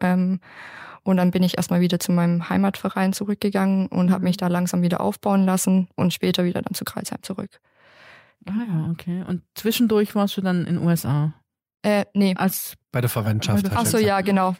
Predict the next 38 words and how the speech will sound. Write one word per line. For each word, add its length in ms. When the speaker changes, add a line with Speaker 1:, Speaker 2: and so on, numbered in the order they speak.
Speaker 1:
da 180
zwischendurch 540
irgendwann 340
mal. 80
Speaker 2:
Das 140
war 80
aber 120
nur 180
als 260
Urlaubs- 840
Speaker 1:
Richtig, 420
genau. 340
Speaker 2:
Step 260
sozusagen. 380
Speaker 1:
Da 100
das 120
ja 60
mit 140
der 80
Highschool 320
dann 220
nicht 160
ging 220
damals, 540
Speaker 2:
Mhm. 80
Speaker 1:
ähm, 160
hab 100
ich 100
gesagt, 260
dann 80
gehe 80
ich 100
halt 180
für 100
eine 100
längere 340
Zeit 260
dann 240